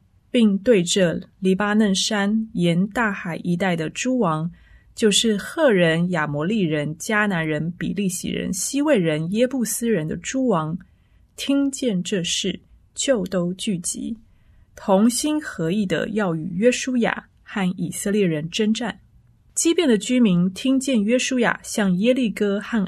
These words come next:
爱城所行的事，就设诡计，假充使者，拿旧口袋和破裂缝补的旧啤酒袋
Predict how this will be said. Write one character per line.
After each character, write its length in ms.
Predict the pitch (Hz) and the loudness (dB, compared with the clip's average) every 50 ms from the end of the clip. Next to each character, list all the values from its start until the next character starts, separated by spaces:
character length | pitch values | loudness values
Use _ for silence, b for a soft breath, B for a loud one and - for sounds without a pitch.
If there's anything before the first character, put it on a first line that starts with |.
| 190 - | -4 -4
爱 200 | 285 311 269 196 | -4 -2 -2 -2
城 400 | 180 - - - 175 151 165 190 | -2 -4 -6 -6 -4 -4 -4 -4
所 280 | 220 - - - 175 | -4 -6 -8 -8 -8
行 200 | 170 - - 160 | -6 -6 -6 -6
的 80 | 156 170 | -6 -4
事， 380 | 175 - - - 214 - - _ _ _ _ _ _ _ _ _ _ | -2 -2 -2 -2 -2 -4 -8 _ _ _ _ _ _ _ _ _ _
就 160 | - 302 302 | -2 0 0
设 300 | 269 - - - 320 262 | 2 2 2 2 2 2
诡 200 | 185 - 180 - - | 0 0 -4 -6 -4
计， 340 | - - - 247 214 226 - - _ _ _ _ _ _ | -4 -2 -2 0 -2 -4 -6 -12 _ _ _ _ _ _
假 240 | - - 190 170 165 | -4 -2 -2 -2 -2
充 240 | - - 269 302 | -4 -2 -2 -2
使 300 | 311 - - - 175 175 | -2 -2 -2 0 0 -2
者， 320 | 175 170 170 190 - 202 180 - _ _ _ _ - | -2 0 -2 -2 -2 -4 -8 -14 _ _ _ _ -2
拿 320 | 202 202 190 190 196 220 | 2 4 4 4 4 2
旧 340 | 220 220 - 294 285 254 202 | 0 0 2 4 4 4 4
口 300 | 185 - - 185 160 - | 2 -2 -6 -6 -6 -4
袋 400 | - - 202 190 175 - 190 - - _ _ | 0 0 2 2 2 -2 -4 -12 -16 _ _
和 360 | - - - 202 185 170 170 | -10 -4 -2 0 0 0 -2
破 320 | 170 - - 277 254 214 | -4 -2 2 4 4 4
裂 300 | 190 196 214 208 190 170 | 4 2 2 2 0 0
缝 340 | 170 - - - 160 160 175 | -2 -6 -8 -6 -4 -2 -2
补 160 | 196 208 175 | 0 0 -2
的 180 | 170 180 180 185 | -2 -2 -4 -6
旧 300 | 175 - - 233 226 185 165 | -6 -6 -2 0 0 0 -2
啤 280 | 170 - - - 185 190 | -4 -8 -6 -2 -2 -2
酒 220 | 185 190 180 175 | 0 -2 -4 -4
袋 340 | 214 - 190 160 - 240 | -2 -2 -2 -4 -4 -6